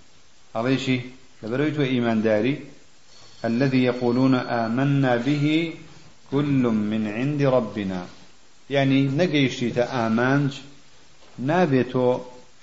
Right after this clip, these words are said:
شەکت بۆ دروست بێ. نابێ شەک و گومان بۆ دروست بێ. چونکە تۆ ئەس-، ئەساسەن ئیمان هێناوە بە ڕاستیەتی ئەم ئیسلامە، ئیمانێکی موجمەل. لە کاتی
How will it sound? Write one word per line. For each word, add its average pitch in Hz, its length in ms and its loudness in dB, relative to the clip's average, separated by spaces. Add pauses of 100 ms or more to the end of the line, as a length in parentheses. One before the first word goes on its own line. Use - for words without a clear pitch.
شەکت 139 380 -4
بۆ 117 140 4
دروست 104 280 -2
بێ. 92 120 -6 (1000)
نابێ 131 440 2
شەک 135 160 -4
و 127 120 -2
گومان 117 280 0
بۆ 113 120 -2
دروست 101 220 -4
بێ. 98 140 -8
چونکە 127 320 -6
تۆ 143 80 -2 (140)
ئەس-، 143 260 -4
ئەساسەن 139 560 0 (680)
ئیمان 127 360 0 (100)
هێناوە 123 500 2 (100)
بە 117 140 -2
ڕاستیەتی 117 460 -2
ئەم 135 160 -2
ئیسلامە، 120 420 0 (100)
ئیمانێکی 123 580 -2
موجمەل. 113 380 0 (720)
لە 123 80 -2
کاتی 135 480 2